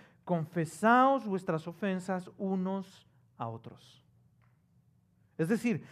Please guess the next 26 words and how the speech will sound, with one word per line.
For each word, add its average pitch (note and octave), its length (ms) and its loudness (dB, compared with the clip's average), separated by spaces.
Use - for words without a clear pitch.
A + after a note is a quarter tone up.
que G#3+ 100 8
la F3+ 160 6
parte D4 300 6
que B3 100 -14
cometió A#3+ 420 2
la C4 120 4
falla G3+ 680 2
o D#3+ 140 0
que G3+ 140 4
ofendió A3+ 560 4
necesita G#3 500 2
dar B3+ 160 6
los B3 240 -6
tres C4+ 300 4
pasos C#4+ 560 2
que F3+ 160 4
ya F#3+ 240 8
analizamos A#3 680 2
del F3 180 2
libro D#3+ 200 0
de F3 80 -2
Proverbios, B3 640 2
capítulo F3+ 400 -4
veintiocho, G3+ 520 -2
versículo C#3 580 -6
tres, C4 360 -2